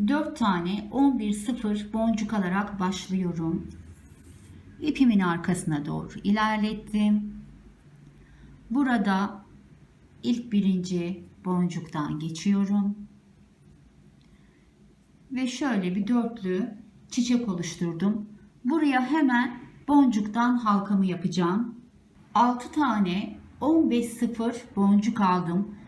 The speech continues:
ve çıkmış olduğum boncuğa tekrar gerisinden girerek çaprazlıyorum. Boncuktan halkamı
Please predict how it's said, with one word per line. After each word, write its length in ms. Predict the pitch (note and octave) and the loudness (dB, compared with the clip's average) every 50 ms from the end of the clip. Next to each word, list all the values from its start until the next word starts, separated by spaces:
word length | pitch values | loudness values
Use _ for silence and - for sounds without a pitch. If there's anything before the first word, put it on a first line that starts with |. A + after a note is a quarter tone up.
| - - - - - - | -20 -20 -20 -18 -10 -4
ve 420 | A#3 A#3+ C4+ D#4 D#4+ D#4+ D#4+ D#4+ - - - - - - - | -2 0 0 0 0 -2 -4 -6 -8 -14 -18 -20 -20 -12 -6
çıkmış 500 | - - C#4 - D4+ D#4+ D#4+ - - C#4 | 0 0 0 0 2 0 0 2 2 2
olduğum 600 | B3 A#3 G#3+ G3 F3 G3 F#3+ F3+ F3+ F3+ F3 G#3 | 2 2 2 2 2 2 2 2 2 0 2 2
boncuğa 800 | A#3+ C4 C4+ C4+ A#3+ G3 G3 G3 F3+ F#3 G#3 A3+ - - - - - - - - | 2 2 4 4 4 4 4 2 2 2 0 -2 -6 -10 -16 -20 -20 -20 -20 -6
tekrar 520 | - E4+ E4+ E4 E4 A3+ A3 G3 F#3 F3+ | -2 0 0 0 0 2 2 2 4 2
gerisinden 840 | F#3+ F#3+ C4 C#4 B3 A#3 G3+ - - F#3+ F#3 F3 E3+ D#3+ D3+ D#3 E3 | 2 2 2 2 2 2 0 2 0 0 2 2 0 0 -2 -2 0
girerek 600 | F3+ C4+ C4+ B3+ B3 G#3 A#3 A#3+ B3 A#3+ - - | 2 2 2 4 2 2 2 2 0 -2 -4 -6
çaprazlıyorum. 1160 | - - G3+ G3 G3+ - G3 F3+ E3+ D#3+ D#3+ - D#3+ D#3 D#3 D#3 D#3+ E3+ E3 F3 F#3+ A#3 A#3 - - - - - - - - - _ _ _ _ _ _ - - - _ - - - _ _ _ _ _ - - - _ - - _ - - _ - _ _ - - - _ _ _ _ _ _ _ _ _ - _ _ - - _ - - _ _ _ _ - _ - | 2 2 2 2 4 2 0 2 2 0 -4 -4 -4 -2 -2 -2 -2 -2 0 0 0 0 0 -4 -8 -16 -20 -20 -20 -20 -20 -20 _ _ _ _ _ _ -20 -20 -20 _ -20 -20 -20 _ _ _ _ _ -20 -20 -20 _ -20 -20 _ -20 -20 _ -20 _ _ -20 -20 -20 _ _ _ _ _ _ _ _ _ -20 _ _ -20 -20 _ -20 -20 _ _ _ _ -20 _ -2
Boncuktan 680 | D#4+ D#4+ D#4 D4+ C4+ G#3 G#3 G#3 - - F3+ E3+ E3 F3 | 2 4 4 6 4 4 2 0 0 -2 -4 -4 -4 -4
halkamı 880 | F3 G#3 C4 C4+ C4+ B3 - - G3 F3+ E3 D#3+ E3+ F#3+ G3+ - - | 0 2 2 2 2 0 0 0 0 0 0 0 -2 -2 -4 -4 -10